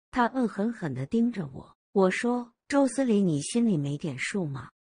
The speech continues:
为什么学姐要来找我帮忙，而不是找其他人？你以为是我想插手吗？我只是想跟你划清界限罢了。”他几乎是顿在了原地，逐渐流露出受伤的表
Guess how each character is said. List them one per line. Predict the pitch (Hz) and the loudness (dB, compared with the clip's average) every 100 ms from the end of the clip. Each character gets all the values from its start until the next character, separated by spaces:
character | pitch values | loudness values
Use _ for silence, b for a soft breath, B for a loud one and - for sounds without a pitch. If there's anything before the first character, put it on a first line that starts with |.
| _ | _
为 | 330 302 | 4 4
什 | 220 | 4
么 | 185 208 | 6 4
学 | - 175 | 4 0
姐 | 190 165 139 | 2 0 2
要 | 190 180 | 0 0
来 | 160 175 | -2 -2
找 | 180 151 | -2 0
我 | 202 160 | 0 0
帮 | 202 214 | 0 0
忙， | 233 151 135 131 _ _ | 0 -2 -6 -12 _ _
而 | 202 262 | 2 2
不 | 277 | 2
是 | 262 262 190 | -4 -2 -4
找 | 156 - | -4 -10
其 | - 156 | -10 -10
他 | - 185 | -8 -8
人？ | 175 139 - 147 _ _ | -8 -10 -12 -16 _ _
你 | 240 262 | 6 8
以 | 240 | 8
为 | 208 | 8
是 | 226 254 | 6 4
我 | 180 190 | 4 2
想 | 196 139 | 0 -4
插 | - 220 220 | -4 -4 -2
手 | - 131 | -2 -4
吗？ | 127 139 170 _ _ | -6 -10 -12 _ _
我 | 240 | 2
只 | 285 220 | 4 0
是 | 180 262 | -2 -4
想 | 233 175 147 | -4 -6 -4
跟 | - 247 | -2 0
你 | 208 | 0
划 | 165 226 208 | -2 -4 -4
清 | - 240 | -2 -2
界 | 233 233 | 0 -4
限 | 214 185 180 | -4 -6 -6
罢 | 220 190 | -8 -8
了。” | 143 - _ _ | -12 -18 _ _
他 | 262 240 | 0 0
几 | 277 | 0
乎 | 262 269 | -2 -2
是 | 247 233 | 0 0
顿 | 190 247 208 | 0 0 0
在 | 233 214 | -2 -4
了 | 151 | -4
原 | 147 135 135 170 | -6 -6 -6 -6
地， | 208 175 _ _ | -6 -6 _ _
逐 | 240 269 | 4 4
渐 | 302 277 | 4 4
流 | 214 220 | 6 6
露 | 269 247 | 6 4
出 | - 240 | 2 0
受 | 233 254 196 | 2 2 2
伤 | - 214 | 2 2
的 | 196 | 2
表 | - 127 | -4 -8